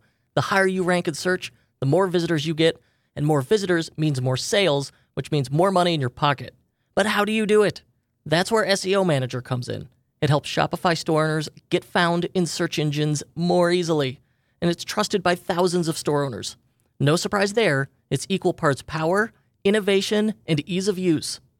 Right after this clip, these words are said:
Think of S E O Manager as your optimization toolbox. Here's some examples. It can scan your site for issues,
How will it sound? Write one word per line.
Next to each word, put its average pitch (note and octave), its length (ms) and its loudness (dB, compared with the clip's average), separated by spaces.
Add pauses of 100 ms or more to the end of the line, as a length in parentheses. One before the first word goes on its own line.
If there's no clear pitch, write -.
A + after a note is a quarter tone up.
(220)
Think - 140 -2
of C#4 80 0
S A3+ 240 -2
E G#3 60 2
O G3 80 4
Manager E3+ 520 0
as D3+ 160 -2
your D3+ 120 2
optimization F3 840 0
toolbox. - 680 -4 (420)
Here's E3 160 0
some E3 160 2
examples. C#3+ 680 -4 (400)
It D#3 100 -2
can D#3+ 140 2
scan G3+ 420 0
your B3 80 -4
site E3+ 260 -2
for - 140 -8
issues, - 480 -6